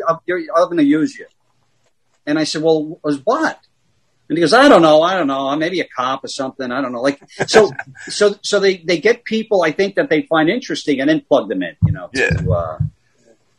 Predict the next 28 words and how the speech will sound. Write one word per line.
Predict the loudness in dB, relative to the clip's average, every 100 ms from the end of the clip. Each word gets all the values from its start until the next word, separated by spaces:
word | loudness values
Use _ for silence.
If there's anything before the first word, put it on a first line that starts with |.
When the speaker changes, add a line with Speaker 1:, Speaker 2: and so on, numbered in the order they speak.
| _ _
Speaker 1:
that's, | -2 0 -2 -4
you | -2
know, | -2 -2 -4 -8 _ _ _ _ _
that's | 2 6
one | 8 8
style, | 6 2 0 -2 -12 _
you | -12
know. | -12 _ _ _ _ _ -2
Speaker 2:
Yeah, | 2 4
I | 4 2
think, | 0 0 0 2
uh, | 2 2
it's | -2 4
one | 6
of |
those | 8 8 6
things | 0 -4 -4 2
where | 4
it's | 4
like | 4
they | 6
want, | 8 6 6
they, | 2
they | 4 2
see | 0 2
the | 6
work | 6 6 0
beforehand, | -2 4 6 6 6 4 2 -4